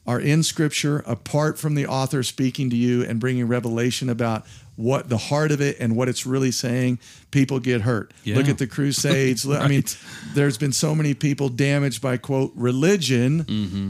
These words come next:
Speaker 1: because religion is man's attempt to be like God and all that kind of stuff, godly without God. And if you don't have the Spirit of God interpreting Scripture to you, you're relegated to human reasoning. And that's where it really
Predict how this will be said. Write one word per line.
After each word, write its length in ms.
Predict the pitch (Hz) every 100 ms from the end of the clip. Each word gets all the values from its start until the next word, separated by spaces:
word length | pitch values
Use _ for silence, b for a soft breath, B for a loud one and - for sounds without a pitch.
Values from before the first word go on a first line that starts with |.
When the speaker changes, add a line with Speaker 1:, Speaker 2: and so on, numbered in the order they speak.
| 98
Speaker 1:
because 340 | 139 170 151 151
religion 540 | 156 160 190 185 180
is 260 | 180 143 123
man's 720 | 131 131 139 160 180 185 - -
attempt 540 | 165 - 123 139 147
to 80 | 123
be 200 | 107 135
like 260 | 143 139 123
God 340 | 127 135 147
and 80 | 120
all 160 | 120
that 180 | 139 143
kind 200 | - 143
of 40 | 147
stuff, 320 | - 131 139
godly 480 | 127 123 131 139 123 b
without 640 | 113 117 - 123 120 - 117
God. 380 | 107 95 95 - 101 B B
And 120 | 113
if 100 | 113
you 120 | 143
don't 160 | 196 185
have 140 | 175
the 80 | 143
Spirit 300 | 127 185 185
of 80 | 143
God 200 | 139 131
interpreting 460 | 123 156 151 147 135
Scripture 460 | - 202 - 160
to 160 | 120 127
you, 140 | 127
you're 220 | 127 131 156
relegated 560 | 147 143 139 135 131
to 40 | 113
human 320 | 131 120 117
reasoning. 440 | 120 110 110 92 B B B
And 120 | 120
that's 220 | - -
where 140 | 139
it 60 | 127
really 580 | 123 135 156 139 131